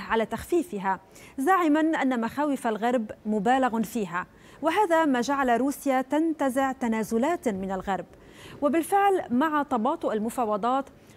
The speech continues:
خلص محللون إلى نتيجة مفادها أن روسيا قادرة على التعايش مع دولة إيرانية نووية إذا لزم الأمر،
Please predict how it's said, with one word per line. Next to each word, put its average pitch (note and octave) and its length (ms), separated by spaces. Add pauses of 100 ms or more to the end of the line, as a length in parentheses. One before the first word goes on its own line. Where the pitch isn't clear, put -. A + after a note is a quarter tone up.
خلص G4 400
محللون A#3 680
إلى B3 260
نتيجة A#3+ 500
مفادها B3 760
أن B3+ 120
روسيا C4 520 (460)
قادرة D4 480
على A#3 300
التعايش A#3 640
مع A3+ 300
دولة A3+ 380
إيرانية A3+ 600
نووية C4 800 (160)
إذا C#4+ 320
لزم A#3+ 340
الأمر، G#3+ 420